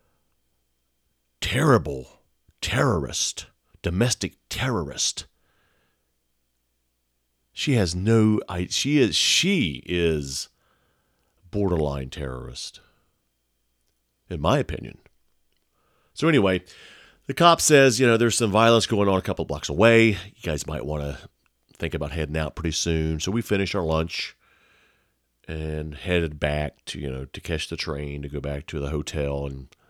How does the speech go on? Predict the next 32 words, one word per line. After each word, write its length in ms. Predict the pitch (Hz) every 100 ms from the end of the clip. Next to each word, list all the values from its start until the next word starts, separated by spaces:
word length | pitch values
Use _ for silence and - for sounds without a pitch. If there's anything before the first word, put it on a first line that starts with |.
| _ -
get 140 | 92
in 40 | 92
our 80 |
car 220 | 80 82 78
and 80 |
go 80 | 73
home. 320 | 73 69 64 78 _ _ _ _ _ _ _ _ _ _ _ _ _ _ _ _
Anyway, 380 | - 151 110 95
so 200 | 92 131
it'd 120 | 143
be 80 | 143
easy 320 | 180 208 143
to 60 | 110
jump 240 | 98 92
on 80 | 90
that 120 | 82
bandwagon 460 | 80 76 76 71 69
today 480 | - 69 73 71 69
and 160 | 73 -
right 260 | 71 78 -
now 320 | 78 71 71 -
talk 300 | - 78 76
about, 380 | 71 69 65 _ _ _ _ _ _ _ _ _
you 140 | 104 95
know, 60 |
what 200 | 87 95
the 60 | -
media 280 | 98 101 95
wants 240 | 82 82
you 40 | 87
to 40 |
believe. 500 | 80 78 76 107 -